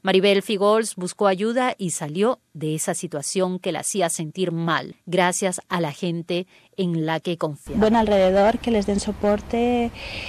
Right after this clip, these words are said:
Speaker 2: y, y pensar que de todo se puede salir, que piensen en positivo y que,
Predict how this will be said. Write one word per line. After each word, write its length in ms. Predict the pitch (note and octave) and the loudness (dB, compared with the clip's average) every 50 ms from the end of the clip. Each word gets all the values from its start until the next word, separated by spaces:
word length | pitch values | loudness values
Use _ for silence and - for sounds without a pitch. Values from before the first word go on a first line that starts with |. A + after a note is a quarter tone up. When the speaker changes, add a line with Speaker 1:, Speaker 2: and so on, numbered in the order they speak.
| - - - - | -12 -14 -4 2
Speaker 2:
y, 500 | A#3 A#3 A3+ A3 G#3+ G#3 G3+ G3+ G3 - | 4 4 6 6 6 6 6 6 4 4
y 100 | - A3+ G#3+ | 2 0 2
pensar 480 | - G3+ G3+ G3+ - G#3+ F#3+ G3+ A3+ | 2 2 0 2 4 4 4 4 4
que 100 | - A3+ | 2 0
de 160 | G#3 F#3+ G3+ G3 | 0 2 0 2
todo 220 | - G#3 G#3 G#3 | 2 2 2 2
se 100 | - G#3+ | 0 -4
puede 240 | - - F3+ F#3 F#3 | -2 0 0 0 0
salir, 520 | - - F#3+ F#3 F#3 F3+ F3+ F3 F3+ F3+ - - - | -2 -2 -2 0 0 0 0 -2 -4 -4 -8 -6 -6
que 100 | G#3 F#3+ | -4 -2
piensen 340 | - G3+ G3+ - G#3 G3+ | -2 -2 -2 -2 -2 -2
en 100 | G3+ G#3 | -2 -2
positivo 600 | G3+ G3+ G3 - - G3 G3 - G#3 G#3 G#3 A3 A3 G#3+ - | -2 -2 -2 -2 -4 -4 0 2 2 2 4 4 2 2 2
y 120 | - G#3 G3 | 2 0 0
que, 400 | - - G3+ G3 G3 F#3+ F#3 | 0 -2 0 0 2 0 0